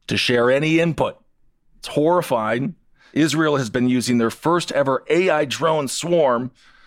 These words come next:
which is now being commonly used in war, the drone swarm, which is like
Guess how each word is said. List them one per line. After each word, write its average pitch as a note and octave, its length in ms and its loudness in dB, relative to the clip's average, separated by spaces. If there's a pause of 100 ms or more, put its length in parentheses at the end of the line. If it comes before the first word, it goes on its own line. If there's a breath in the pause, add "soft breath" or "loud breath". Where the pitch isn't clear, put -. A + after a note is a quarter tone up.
(180 soft breath)
which - 160 -6
is G#2+ 100 -2
now A2+ 200 0
being G#2 320 -2
commonly G#2 480 -4
used G#2 320 -2
in F#2+ 100 -4
war, F#2 240 -2
the E2+ 100 -10
drone G#2 400 -2
swarm, E2 480 -8 (920)
which G2+ 180 -4
is G#2 140 -2
like G#2 240 -2